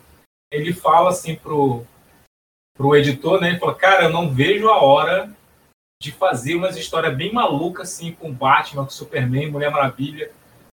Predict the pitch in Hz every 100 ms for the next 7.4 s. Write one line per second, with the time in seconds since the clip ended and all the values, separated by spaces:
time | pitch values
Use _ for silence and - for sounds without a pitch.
0 | _ 135 139 139 160 165 165 160 156 -
1 | 165 165 156 156 156 139 143 143 147 135
2 | 107 - _ _ _ _ - 880 906 807
3 | 831 784 831 855 880 880 - _ _ _
4 | _ - 120 123 120 - 170 - _ 135
5 | 175 226 240 214 139 113 - 123 - _
6 | _ _ _ _ - 127 - 143 147 147
7 | 147 143 131 131